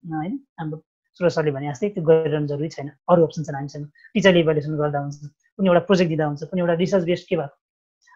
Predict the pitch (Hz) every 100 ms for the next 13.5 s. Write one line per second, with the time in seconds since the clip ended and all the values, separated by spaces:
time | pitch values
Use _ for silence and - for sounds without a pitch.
0 | - 156 143 - - 175 165 165 151 147
1 | 156 - _ _ _ - - - - 247
2 | 240 254 220 220 208 196 196 185 170 180
3 | 180 165 160 156 254 269 214 _ _ _
4 | _ 180 175 262 - 208 185 196 - _
5 | _ _ 180 165 175 160 160 208 180 190
6 | 175 185 196 175 170 156 151 147 175 165
7 | 151 156 151 165 _ 160 160 147 143 143
8 | 147 185 _ _ - - - - 277 262
9 | 202 214 220 233 233 208 208 - - 247
10 | - 277 254 180 214 220 202 208 226 214
11 | - 220 247 220 196 202 202 185 175 143
12 | 143 165 180 160 170 170 160 160 165 -
13 | 170 160 151 151 156